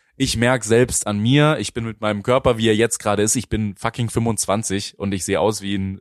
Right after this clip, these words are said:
äh, ja, ich will jetzt niemandem nahe treten, aber, ähm, ich könnte mehr aus mir machen und ich bin jung und, äh, es ist, glaub ich, nie, es ist nicht so einfach wie, wie jetzt gerade in diesem Alter und es wird nicht einfacher, sich in Form zu bringen und, ähm,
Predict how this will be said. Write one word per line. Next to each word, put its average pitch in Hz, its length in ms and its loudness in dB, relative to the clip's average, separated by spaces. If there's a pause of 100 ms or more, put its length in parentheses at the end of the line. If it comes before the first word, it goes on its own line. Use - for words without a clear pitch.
äh, 90 240 -6 (720)
ja, 87 220 -4
ich 90 120 -18
will 95 60 -2
jetzt 92 140 -2
niemandem 95 320 0
nahe 90 180 0
treten, 90 340 -10
aber, 90 340 -4 (340)
ähm, 95 340 0 (100)
ich 101 140 -4
könnte 127 320 0
mehr 113 220 2
aus 113 200 2
mir 107 140 2
machen 110 380 -2
und 98 160 -4
ich - 260 -12
bin 123 240 2
jung 120 340 2
und, - 320 -8 (120)
äh, 95 180 -2
es - 220 0
ist, - 180 -4
glaub 117 160 4
ich, 107 160 -2
nie, 131 300 -2 (260)
es 104 200 0
ist 110 100 -4
nicht 131 180 2
so - 100 2
einfach 120 520 0
wie, 107 400 -2
wie 104 180 -10
jetzt 113 320 0
gerade 107 320 0
in 107 80 0
diesem 101 220 -4
Alter 107 280 0
und 101 120 -2
es - 160 -4
wird 110 240 -4
nicht - 240 -6
einfacher, 98 500 -4 (300)
sich - 340 -4
in 101 80 -8
Form 107 280 0
zu - 140 -6
bringen 95 300 -4
und, 90 380 -6
ähm, 87 280 -4